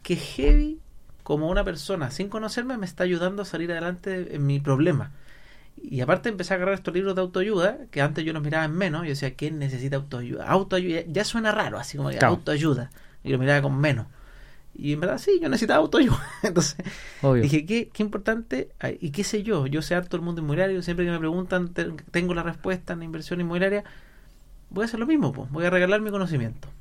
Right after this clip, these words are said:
Speaker 1: Y ahí empecé con el podcast, con Peras y Finanzas.
Speaker 2: Maravilloso.
Speaker 1: Entonces, esa fue la primera, el primer atisbo de, "Oye, quiero, quiero entregar". Yo seguía trabajando, no, no me aportaba nada, no sabía si iba a tener reputación o no, simplemente dije, "Quiero hacerlo
Speaker 2: Tú
Speaker 1: porque
Speaker 2: partiste
Speaker 1: otro
Speaker 2: nomás.
Speaker 1: gallo me, me hizo lo mismo a mí".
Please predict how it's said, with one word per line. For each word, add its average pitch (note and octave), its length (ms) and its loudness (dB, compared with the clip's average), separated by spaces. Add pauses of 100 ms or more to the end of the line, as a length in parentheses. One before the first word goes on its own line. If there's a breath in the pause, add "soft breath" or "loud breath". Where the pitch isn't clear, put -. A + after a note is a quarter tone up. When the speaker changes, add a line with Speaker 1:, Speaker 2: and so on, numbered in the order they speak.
(180)
Speaker 1:
Y C3+ 80 -2
ahí D3 100 4
empecé F3+ 260 -2
con F3+ 140 0
el D3+ 80 -4
podcast, A3+ 720 -2 (160)
con C#3 180 -2
Peras E3+ 300 -2
y C#3+ 40 -2
Finanzas. - 600 -6 (220 soft breath)
Speaker 2:
Maravilloso. G#2+ 420 4 (160)
Speaker 1:
Entonces, C#3+ 340 -2
esa G3+ 160 2
fue A3 120 2
la G#3+ 80 4
primera, F3+ 480 2
el C#3 240 -4
primer D3+ 280 2
atisbo E3+ 460 4
de, D#3 320 2
"Oye, E3 120 0
quiero, E3 300 0
quiero E3 180 0
entregar". C#3+ 380 2
Yo B2+ 100 -2
seguía C3+ 280 2
trabajando, G#3 680 4
no, C#3+ 320 0
no C3+ 100 0
me C3+ 60 2
aportaba C3 560 0
nada, D#3+ 580 2 (380 loud breath)
no C#3 220 4
sabía C3+ 280 6
si C#3+ 120 2
iba C#3+ 80 6
a C#3 40 4
tener C3+ 180 2
reputación C3+ 420 0
o C#3+ 80 4
no, F#3 260 0
simplemente D#3+ 400 -4
dije, D3+ 220 -4
"Quiero D#3+ 160 -2
hacerlo D#3+ 340 -2
Speaker 2:
Tú F#3 60 -2
Speaker 1:
porque C#3+ 80 4
Speaker 2:
partiste D3+ 220 4
Speaker 1:
otro D#3 120 2
Speaker 2:
nomás. D#3 160 2
Speaker 1:
gallo E3 160 -2
me, D3+ 480 -4
me C#3 140 0
hizo D3 180 0
lo C#3 80 2
mismo B2 280 4
a A#2+ 40 -4
mí". A#2 180 -10